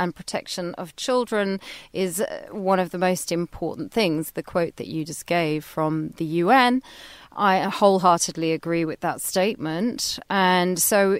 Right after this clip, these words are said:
I was drawn to the idea of helping children in some of the most difficult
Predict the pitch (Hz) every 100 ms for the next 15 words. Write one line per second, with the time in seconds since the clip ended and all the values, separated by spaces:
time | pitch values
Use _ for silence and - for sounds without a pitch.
0 | - 156 214 214 196 214 220 247 233 214
1 | 214 - 214 190 190 190 185 - - -
2 | - - _ 208 196 185 180 170 190 180
3 | 175 170 185 185 - 180 - 196 180 180
4 | 175 180 - 196 185 185 175 208 190 180
5 | 160 - 185 180 185 196 220 214 - -
6 | - - - _ 220 - - - 170 156
7 | - -